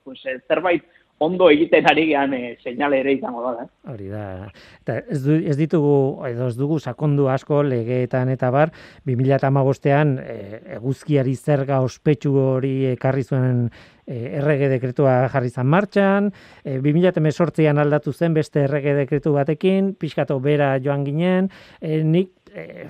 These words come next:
Speaker 2: bueno, baikorra naiz zentzu horretan, eh, pixkanaka, pixkanaka legeak goraberekin bai, baina pixkanaka joko duela horretara, ez? Eh, erraztera, eh, energia berriztagarrietan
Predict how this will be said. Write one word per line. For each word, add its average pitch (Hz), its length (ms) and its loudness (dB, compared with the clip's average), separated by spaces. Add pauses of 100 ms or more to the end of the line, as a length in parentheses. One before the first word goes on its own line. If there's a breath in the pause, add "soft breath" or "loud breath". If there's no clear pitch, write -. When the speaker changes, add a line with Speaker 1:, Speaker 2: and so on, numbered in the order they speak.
Speaker 2:
bueno, 156 300 0
baikorra 135 440 2
naiz 139 200 0
zentzu 151 480 -2
horretan, 147 480 0
eh, 131 240 -2
pixkanaka, 147 480 -4
pixkanaka 147 520 -2
legeak 143 540 0 (360 soft breath)
goraberekin 127 680 -2
bai, 165 240 2
baina 131 500 -2
pixkanaka 135 1040 -2
joko 135 300 -2
duela 143 580 0
horretara, 123 640 -8
ez? 160 140 -6
Eh, 131 160 -6 (400 soft breath)
erraztera, 175 800 -2 (360 soft breath)
eh, 110 460 -10
energia 139 480 -2
berriztagarrietan 135 920 -4